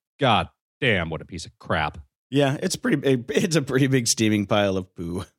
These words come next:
Speaker 1: It's horrible, and I'm trying to move my entire library over, and then I got a time capsule, and I connected a U S B drive to the time capsule that I'm trying to use as my media server, and
Speaker 2: Oh, that's a, yeah,
Speaker 1: it's
Speaker 2: that doesn't really work that well. <laughs>
Speaker 1: It's, it works. It's just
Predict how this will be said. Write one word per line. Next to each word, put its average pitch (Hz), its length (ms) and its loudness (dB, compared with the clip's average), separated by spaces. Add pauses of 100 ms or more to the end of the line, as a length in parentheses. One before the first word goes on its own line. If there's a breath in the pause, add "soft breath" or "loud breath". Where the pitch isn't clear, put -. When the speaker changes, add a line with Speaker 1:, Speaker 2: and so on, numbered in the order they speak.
(100)
Speaker 1:
It's 180 200 -6
horrible, 120 520 2
and 117 80 0
I'm 110 120 0
trying 117 320 0
to 107 100 2
move 98 300 0
my 90 160 2
entire 87 340 4
library 120 640 4
over, 101 320 2
and 90 100 0
then 78 120 0
I 78 60 -2
got 73 140 0
a 71 40 -6
time 135 360 2
capsule, 107 460 2
and 85 80 0
I 78 80 -2
connected 82 360 -2
a 78 40 -2
U 78 160 2
S 76 140 0
B 87 160 0
drive 85 240 2
to 87 60 0
the 76 60 -4
time 151 360 2
capsule 113 400 0
that 95 100 -2
I'm 87 100 0
trying 87 300 0
to 76 60 -4
use 76 260 -2
as 73 160 -4
my 78 160 2
media 139 400 4
server, 104 520 2
and 76 180 0
Speaker 2:
Oh, 143 180 4
that's 123 220 0
a, 117 80 2
yeah, 117 140 4
Speaker 1:
it's 104 80 2
Speaker 2:
that 107 140 -2
doesn't 101 220 -6
really 92 180 -6
work 87 200 -10
that 92 160 -10
well. 113 280 -2 (160)
<laughs> - 120 -20
Speaker 1:
It's, - 320 -2 (100)
it 151 340 2
works. 147 580 2
It's 95 120 -4
just - 420 -4